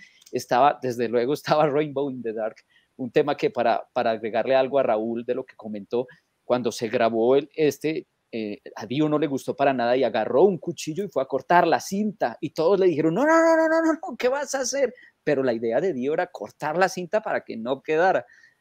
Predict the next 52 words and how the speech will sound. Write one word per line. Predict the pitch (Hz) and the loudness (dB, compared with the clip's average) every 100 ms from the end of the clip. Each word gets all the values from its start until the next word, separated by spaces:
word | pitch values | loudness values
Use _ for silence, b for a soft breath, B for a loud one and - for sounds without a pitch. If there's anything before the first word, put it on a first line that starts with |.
| _ | _
Tanto | - 113 - | -4 -2 0
fue | 139 135 | 0 0
que | 139 | -2
ya | 127 | 0
le | 117 | 0
lavaron | 139 120 113 123 | 2 2 0 -4
el | 143 | -4
cerebro | - 110 113 131 | -6 -6 -4 -4
y | |
dijeron, | 117 117 | -4 -4
"No, | 107 120 | 0 0
es | 127 | 0
que | 127 | -6
sí | - | -6
va | 131 | -4
a | 131 | -4
funcionar", | 135 - 110 117 165 | -8 -10 -8 -4 -4
y | 113 | -4
pues | - - | -10 -20
efectivamente, | - 101 - 123 117 110 _ _ _ _ | -18 -16 -12 -12 -12 -14 _ _ _ _
qué | - | -10
bueno | 98 98 127 156 | -4 -4 -4 -6
que | - | -10
no | 110 | -6
lo | 113 | -4
hizo, | 120 - | -4 -6
¿no? | - - b b b b _ | -12 -14 b b b b _
Pero | 131 | 4
bueno, | 151 156 | 6 4
a | 151 | 2
mí | 202 | 4
me | 220 | 2
fue | 214 220 | 2 0
una | 208 | 0
mezcolanza, | 196 - 151 147 147 143 | -2 -2 0 2 2 2
estaba | 190 - 151 | 0 4 2
Rainbow | 156 165 160 165 | 4 0 -2 -4
in | 151 | 0
the | 135 | 2
Dark, | 120 147 | 2 2
otros, | 160 - 175 - | 0 -2 -6 -8
entonces | - - 156 190 | -12 -8 -6 -6
yo | 165 196 | -4 -4
no, | 196 185 _ | -4 -8 _
yo | 160 170 | -2 0
como | 214 202 | 2 2
que | 151 | 2
decía, | 151 143 190 185 B B _ _ _ _ _ | 0 4 4 4 B B _ _ _ _ _
"Pues | 117 | -2
esto | 147 147 170 | -2 2 2
es | 160 127 | 2 -2
Dio", | 131 190 151 147 160 | -2 2 2 0 -4